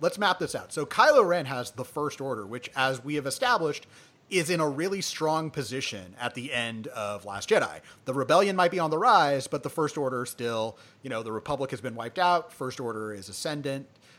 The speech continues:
you know, and they still have a supreme leader. It's not like, "Oh, all of our forces disappeared." Like, Kylo Ren is now in charge. And then you have Palpatine, who's like, "I threaten you because I have the final order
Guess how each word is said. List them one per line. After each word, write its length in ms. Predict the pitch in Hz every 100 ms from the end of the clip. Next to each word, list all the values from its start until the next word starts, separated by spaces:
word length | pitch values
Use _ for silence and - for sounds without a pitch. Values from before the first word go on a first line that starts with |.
| _
you 100 | 123
know, 560 | 113 110 110 110 104 98 101 _ -
and 300 | 123 117 117
they 160 | 120 117
still 260 | - 151
have 180 | 135 131
a 40 |
supreme 420 | 135 123 143 131 110
leader. 520 | 117 113 110 110 104 _ -
It's 140 | 117
not 140 | 131 127
like, 180 | 117 -
"Oh, 200 | 202 160
all 160 | 147
of 80 | 147
our 100 | 147
forces 380 | - 190 - 107
disappeared." 520 | 104 - 95 98 76
Like, 300 | 92 92 - - _ -
Kylo 320 | 139 131 131
Ren 160 | 120
is 140 | 117 107
now 160 | 101
in 80 | 101
charge. 480 | 98 73 60 - - _ _ _ _ _ _ -
And 220 | 160 165
then 500 | 262 269 220 208 190 - -
you 140 | 160
have 680 | 147 156 156 151 143 131 - _ _ -
Palpatine, 460 | 190 240 196 143
who's 160 | 127 127
like, 220 | 127 - -
"I 220 | 160 185
threaten 400 | - 214 170 135
you 280 | 113 92 85 - -
because 260 | - 143 -
I 200 | 165 180
have 320 | 147 135 - -
the 240 | 135 196 226
final 800 | - - 214 349 359 220 175 -
order 540 | 156 135 120 107